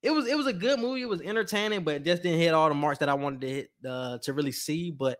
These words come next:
it still was a good ass movie, bro. Once again, I think the next Marvel movie that we will end up getting is Thor,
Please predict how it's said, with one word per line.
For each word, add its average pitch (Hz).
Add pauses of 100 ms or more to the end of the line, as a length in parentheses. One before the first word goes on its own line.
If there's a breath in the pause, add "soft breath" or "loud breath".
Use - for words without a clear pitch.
(340 soft breath)
it 190
still 427
was 214
a 170
good 143
ass 123
movie, 127
bro. 120
Once 147
again, 135
I 160
think 202
the 151
next 185
Marvel 170
movie 170
that 147
we 165
will 170
end 156
up 147
getting 156
is 160
Thor, 156